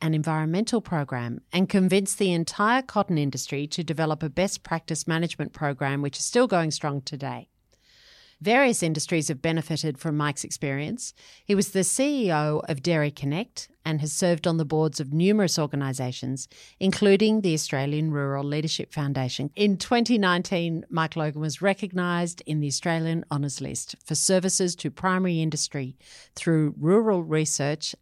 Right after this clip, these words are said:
and sustainable development in the fields of cotton, dairy and water conservation. Mike is also a professional leadership mentor, coach and author,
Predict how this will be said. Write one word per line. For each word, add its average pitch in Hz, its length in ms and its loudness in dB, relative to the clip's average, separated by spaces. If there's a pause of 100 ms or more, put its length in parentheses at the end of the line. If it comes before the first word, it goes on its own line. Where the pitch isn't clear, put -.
and 151 160 0
sustainable 170 560 0
development 139 720 -2
in 147 140 0
the 147 60 0
fields 143 380 -4
of 135 160 -8
cotton, 185 520 -4 (340)
dairy 147 560 -2 (160)
and 151 160 0
water 143 200 0
conservation. 123 840 -8 (680)
Mike 247 240 2
is 208 100 -2
also 185 340 2
a 156 40 0
professional 185 580 -4
leadership 208 460 0
mentor, 185 500 -2 (100)
coach - 440 -6 (120)
and 151 160 -2
author, 165 420 -4